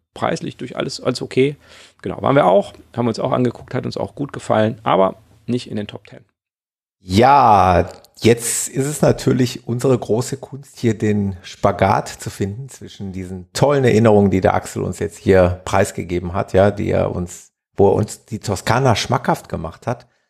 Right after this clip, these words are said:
Speaker 2: und den Dingen, die vielleicht nicht so toll waren, zumindest im, im, im Empfinden vom Axel. Wir wollen es auch nicht zu dramatisch machen, aber wir haben es ja schon eingangs gesagt, die Flop Five stehen an. Ich find's gut,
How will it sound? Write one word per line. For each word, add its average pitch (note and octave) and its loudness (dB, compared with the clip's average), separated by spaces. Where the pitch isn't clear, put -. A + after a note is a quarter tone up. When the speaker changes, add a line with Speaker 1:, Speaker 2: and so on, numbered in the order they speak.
Speaker 2:
und A2+ 0
den A#2 2
Dingen, D3+ 4
die D#3 -4
vielleicht D#3+ 2
nicht C3 2
so A#2 4
toll F#2+ 2
waren, F#2 0
zumindest A2 -4
im, G2+ -4
im, G2 -8
im A2+ 6
Empfinden C3+ 2
vom B2+ -2
Axel. B2 -4
Wir A2 6
wollen G#2+ 6
es - -4
auch G2 -2
nicht G#2+ -6
zu F3 -10
dramatisch C3 0
machen, G#2+ -6
aber A2+ 2
wir G#2+ 4
haben G#2+ 4
es A#2+ -6
ja B2+ -6
schon A2+ -10
eingangs G#2+ -4
gesagt, D3+ 2
die A2 -6
Flop - -10
Five C3+ -2
stehen C#3+ -6
an. D3 -4
Ich - -12
find's - -6
gut, D3+ -2